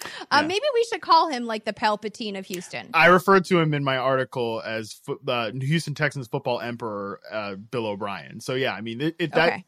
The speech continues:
Speaker 2: yeah, he's, he, the thing is though, like, at least <laughs> I, there's just no one to check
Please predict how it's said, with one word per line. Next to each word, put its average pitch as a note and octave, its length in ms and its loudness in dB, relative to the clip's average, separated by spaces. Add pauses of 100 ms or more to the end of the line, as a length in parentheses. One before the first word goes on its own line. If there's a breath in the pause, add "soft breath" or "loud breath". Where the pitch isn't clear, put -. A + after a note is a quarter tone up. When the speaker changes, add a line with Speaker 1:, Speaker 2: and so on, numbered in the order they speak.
Speaker 2:
yeah, G#3+ 120 6
he's, E3 280 2 (380 soft breath)
he, F#3 80 -4
the F#3+ 220 2
thing D4 200 4
is D4 160 4
though, G3+ 160 10
like, E3 280 6
at F3 160 4
least A#3+ 420 0
<laughs> - 440 -4
I, E3 80 -4 (460)
there's A3 200 4
just A#3 200 -4
no G3 180 6
one A#3+ 220 4
to F3 140 -4
check - 420 -2